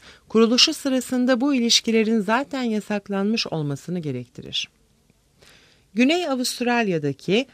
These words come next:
Mount Gambier'in dışında iki sınıf sistemi, ayrıca daha doğudaki Darling Irmağı yöresinde ve kuzeydoğuda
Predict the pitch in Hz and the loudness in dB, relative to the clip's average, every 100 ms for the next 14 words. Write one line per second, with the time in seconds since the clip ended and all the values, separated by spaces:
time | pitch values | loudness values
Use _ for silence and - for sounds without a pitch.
0 | _ 190 214 240 240 - 254 294 214 170 | _ -2 0 0 -2 -4 -4 -2 -4 -4
1 | 143 135 151 - 170 147 143 214 - _ | -4 -4 0 0 0 -2 -2 -6 -10 _
2 | - 247 339 - 240 240 - - 147 - | -8 -4 -4 -2 0 0 -2 -8 -10 -8
3 | 131 117 - - - 214 233 233 254 220 | -8 -8 -14 -10 4 6 8 6 4 2
4 | 214 302 247 214 190 165 - 196 190 220 | -2 -2 0 0 0 -2 -2 -2 0 0
5 | 254 202 160 - 151 143 139 135 151 156 | 0 0 -2 -2 0 2 2 2 2 2
6 | 151 - 170 220 208 196 180 202 277 226 | 0 -2 -2 0 0 -2 -4 0 0 0
7 | 180 143 135 180 | 0 0 0 0